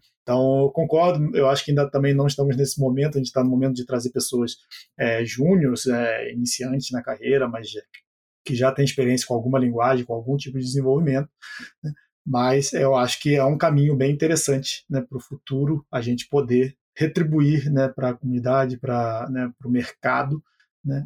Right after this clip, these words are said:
de trazer novas pessoas e ensinar elas a, a, a programar e a trabalhar em empresas, né, de tecnologia. É, essa questão do, "Ah, eu, eu não quero formar uma pessoa que vai sair depois", que, que você chegou a mencionar, que, que alguém chegou a conversar isso com você,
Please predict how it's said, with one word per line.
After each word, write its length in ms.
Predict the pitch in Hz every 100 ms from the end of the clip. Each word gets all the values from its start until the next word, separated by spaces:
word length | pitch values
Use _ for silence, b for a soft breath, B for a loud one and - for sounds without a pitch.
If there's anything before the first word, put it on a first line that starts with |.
| -
de 140 | 123
trazer 480 | - 131 117 123 123
novas 460 | 127 117 120 123 -
pessoas 640 | 131 - 123 123 123 117
e 80 | 120
ensinar 540 | 123 - 123 117 117
elas 440 | 113 117 120 120 -
a, 400 | - - - - _ -
a, 340 | - 50 - _ _ _ _ -
a 420 | 127 113 110 110 -
programar 640 | 123 110 107 117 131 120
e 80 | 113
a 80 | 110
trabalhar 500 | 123 113 110 113 117
em 80 | 113
empresas, 480 | 113 120 113 113 - B B B -
né, 100 | 120
de 140 | 120
tecnologia. 800 | 113 107 123 113 120 107 104 104 B B B _
É, 240 | 123 113 113
essa 180 | 117
questão 420 | 123 123 - 131 131
do, 320 | 123 120 123
"Ah, 200 | 139 143
eu, 280 | 127 120 131
eu 80 |
não 80 | 127
quero 160 | 123 135
formar 260 | 135 120
uma 120 | 127 123
pessoa 280 | 117 135
que 80 | 131
vai 120 | 123
sair 800 | 120 117 104 123 156 135 120 113
depois", 600 | 113 120 123 139 135 117
que, 180 | - 127
que 60 | 127
você 140 | - -
chegou 220 | 127 120
a 40 |
mencionar, 400 | 123 120 120 120
que, 120 | 120
que 340 | 120 - - 135
alguém 300 | 120 120 120
chegou 400 | 135 120 117 113
a 140 | - -
conversar 380 | 127 120 123
isso 140 | 117 -
com 80 | 135
você, 340 | 131 139 143